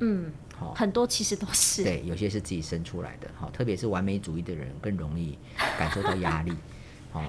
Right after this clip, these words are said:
Speaker 2: 有些人可能认为这个菜煮成这样就可以了，但有些人认为不行，这个摆盘不够漂亮。
Speaker 1: 是要把它弄好。
Speaker 2: <laughs> 对，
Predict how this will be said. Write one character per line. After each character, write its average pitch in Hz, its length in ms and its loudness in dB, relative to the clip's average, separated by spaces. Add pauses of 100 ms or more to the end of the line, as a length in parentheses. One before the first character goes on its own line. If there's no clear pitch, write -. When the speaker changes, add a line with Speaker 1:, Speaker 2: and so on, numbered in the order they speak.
Speaker 2:
有 95 100 2
些 156 160 4
人 131 200 8
可 101 100 2
能 87 160 2
认 117 180 6
为 87 220 2
这 120 160 -2
个 117 80 4
菜 120 300 2
煮 82 180 -2
成 85 160 2
这 113 100 0
样 98 140 4
就 90 160 -2
可 - 240 -6
以 67 80 -4
了， 52 100 -8 (480)
但 151 120 2
有 127 100 6
些 123 140 4
人 127 80 6
认 131 100 4
为 107 60 4
不 190 100 4
行， - 180 4 (300)
这 196 100 6
个 175 60 8
摆 110 180 4
盘 123 200 2
不 143 80 6
够 151 100 8
漂 - 160 8
亮。 147 140 8
Speaker 1:
是 - 40 -10
要 - 0 -
把 220 80 4
它 208 140 2
弄 269 300 4
好。 - 320 8
Speaker 2:
<laughs> - 20 4
对， 127 220 12